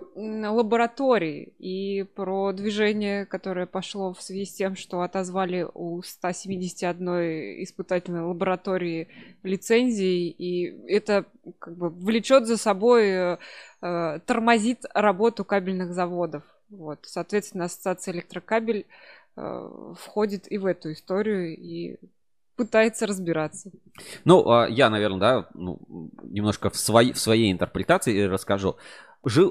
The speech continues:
Speaker 2: ну, жили-были заводы, выпускали себе продукцию. Качественную, некачественную, хорошую, плохую, безопасную, небезопасную, не трогай.
Speaker 1: Работали они,
Speaker 2: Работали.
Speaker 1: да.
Speaker 2: Ну, то есть, одним делом,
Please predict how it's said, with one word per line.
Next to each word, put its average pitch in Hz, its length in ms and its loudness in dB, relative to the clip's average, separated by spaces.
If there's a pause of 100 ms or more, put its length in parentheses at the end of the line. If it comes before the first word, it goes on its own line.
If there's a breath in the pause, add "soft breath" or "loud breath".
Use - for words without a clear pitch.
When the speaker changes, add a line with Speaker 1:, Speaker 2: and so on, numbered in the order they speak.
Speaker 2:
ну, 151 220 2
жили-были 156 460 4
заводы, 110 560 4
выпускали 127 520 0
себе 120 320 0
продукцию. 107 680 -2
Качественную, 165 760 2
некачественную, 131 840 -2
хорошую, 143 580 2
плохую, 120 500 2
безопасную, 107 600 4
небезопасную, 151 540 -2
не 254 40 2
трогай. 294 180 8
Speaker 1:
Работали 180 580 2
они, 185 80 -4
Speaker 2:
Работали. 170 600 6
Speaker 1:
да. - 60 -2
Speaker 2:
Ну, 160 140 4
то 131 80 2
есть, - 160 -2
одним 170 240 2
делом, 110 320 4